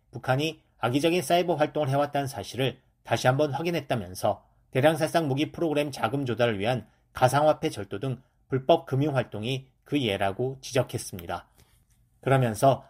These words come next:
이런 차원에서 전문가 패널의 임기 연장이 안보리 상임이사국에 의해 거부된 것은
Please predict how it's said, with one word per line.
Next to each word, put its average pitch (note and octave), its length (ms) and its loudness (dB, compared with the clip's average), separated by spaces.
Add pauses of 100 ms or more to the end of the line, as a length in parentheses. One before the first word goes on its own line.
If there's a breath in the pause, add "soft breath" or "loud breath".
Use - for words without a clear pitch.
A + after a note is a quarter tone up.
(160 loud breath)
이런 E3 220 4
차원에서 C#3+ 640 2 (160)
전문가 D#3+ 380 2
패널의 F3 320 -2
임기 B2+ 260 -2
연장이 A2+ 560 -4 (240 soft breath)
안보리 C#3+ 400 4
상임이사국에 C3+ 720 -2
의해 A#2+ 260 0
거부된 A2+ 380 -4
것은 A#2 360 -4